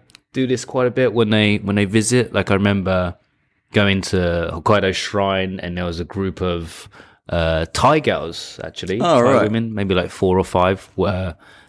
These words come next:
Speaker 1: doing, like, a kimono kind of photo shoot.
Speaker 2: Yeah.
Speaker 1: Um, and they were, yeah, quite, you know, very lively, and everyone was taking photos of them. Um, yeah, they were having a good time.
Speaker 2: Um,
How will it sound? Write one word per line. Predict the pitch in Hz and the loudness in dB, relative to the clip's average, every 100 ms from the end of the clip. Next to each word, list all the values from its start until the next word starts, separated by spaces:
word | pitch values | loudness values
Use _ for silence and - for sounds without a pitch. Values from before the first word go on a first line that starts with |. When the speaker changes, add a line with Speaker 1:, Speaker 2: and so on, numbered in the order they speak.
| - | 0
Speaker 1:
doing, | 101 | 2
like, | 90 82 | 4 0
a | |
kimono | - - 92 98 95 98 95 92 | -4 -2 2 2 2 2 0 -2
kind | 92 98 | -2 -4
of | 87 | -4
photo | - 95 95 | -2 -2 0
shoot. | 92 - 101 98 - _ - | -2 -4 -4 -6 -12 _ 0
Speaker 2:
Yeah. | 92 85 73 - | 2 2 0 -8
Speaker 1:
Um, | 87 87 85 82 - - | -10 -8 -10 -12 -14 -12
and | 95 | -4
they | 98 | -2
were, | 92 90 90 90 - _ _ _ _ | 0 0 -2 -4 -10 _ _ _ _
yeah, | 226 240 117 | 0 2 2
quite, | - 113 107 - | 2 2 2 -4
you | 117 | -4
know, | 98 | -2
very | 98 101 98 98 | 2 2 2 0
lively, | 101 101 101 95 101 101 95 | 2 4 4 2 2 4 2
and | 92 | 2
everyone | 95 92 | 0 0
was | 92 | -2
taking | - 90 90 | -2 -2 -2
photos | - 95 95 92 | 0 0 2 0
of | 90 | 0
them. | 92 90 90 _ - | 0 0 -4 _ -12
Um, | 87 87 82 85 _ _ - | -8 -6 -6 -10 _ _ -6
yeah, | 120 95 | -4 0
they | 92 | 0
were | |
having | 87 85 | -2 -4
a | |
good | 78 87 | -6 -4
time. | 90 92 107 _ - _ - | -2 -2 -4 _ -20 _ -10
Speaker 2:
Um, | 110 110 107 104 | -2 0 0 -2